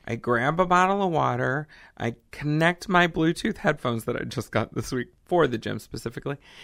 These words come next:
And then I go to my treadmill. I do about twenty-five minutes to, to half an hour, thirty-five-ish, twenty-five to thirty-five-ish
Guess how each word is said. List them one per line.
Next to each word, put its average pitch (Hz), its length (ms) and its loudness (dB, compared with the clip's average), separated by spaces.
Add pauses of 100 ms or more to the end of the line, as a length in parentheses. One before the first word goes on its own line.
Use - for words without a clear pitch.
(160)
And 135 160 2
then 139 100 4
I 123 80 2
go 131 300 4
to 151 60 4
my 170 160 4
treadmill. 104 560 0
I 117 80 -8
do 117 200 -2
about 110 280 -4
twenty-five 170 580 2
minutes 151 420 2
to, - 180 -4 (240)
to 113 160 -2
half 123 240 -4
an 147 80 2
hour, 139 320 4 (580)
thirty-five-ish, 110 880 0
twenty-five 135 400 -2
to 127 80 -2
thirty-five-ish 113 640 -2